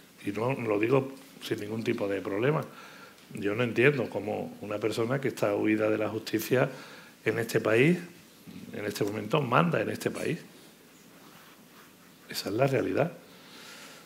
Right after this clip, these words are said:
Eh, me, me acuerdo cuando salieron estas concentraciones en Madrid, eh, de rodear el Parlamento. ¿Os acordáis cuando en Andalucía,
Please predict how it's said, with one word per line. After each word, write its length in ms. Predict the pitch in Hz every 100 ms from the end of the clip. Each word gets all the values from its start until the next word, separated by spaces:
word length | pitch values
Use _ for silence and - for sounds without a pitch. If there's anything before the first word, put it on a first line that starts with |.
| - - - - -
Eh, 360 | 98 92 90 - -
me, 120 | 95 - -
me 60 |
acuerdo 300 | 101 113 135
cuando 640 | 151 123 113 104 107 - -
salieron 460 | - - 98 123 135
estas 360 | 139 135 120 110 110 - - - - - - - -
concentraciones 1000 | 104 104 107 92 87 127 160 139 117 113
en 80 | 107
Madrid, 560 | 95 95 131 139 131 135 - - - -
eh, 340 | - - - 101
de 120 | 98
rodear 400 | 104 104 113 120
el 80 | 110
Parlamento. 800 | 117 110 113 147 147 127 110 - - - - - -
¿Os 80 |
acordáis 480 | 104 98 90 98 165
cuando 280 | 175 143 127
en 60 | 120
Andalucía, 720 | 113 101 98 - 110 104